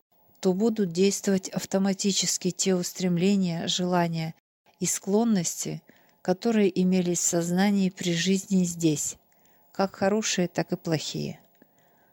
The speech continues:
Но так как земные желания в тонком мире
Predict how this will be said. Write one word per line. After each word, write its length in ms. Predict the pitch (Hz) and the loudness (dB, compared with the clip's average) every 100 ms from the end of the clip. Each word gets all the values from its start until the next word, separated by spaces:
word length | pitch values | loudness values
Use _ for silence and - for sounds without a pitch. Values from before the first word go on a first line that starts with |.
| _ | _
Но 120 | 196 190 | -4 -2
так 240 | 226 208 | -2 0
как 180 | 202 180 | 0 0
земные 420 | 175 196 190 185 | 2 2 4 2
желания 540 | 180 185 190 180 175 | 2 2 2 2 0
в 60 | 170 | -2
тонком 440 | - 185 180 185 | 0 0 2 0
мире 420 | 175 180 165 156 | 2 2 2 -2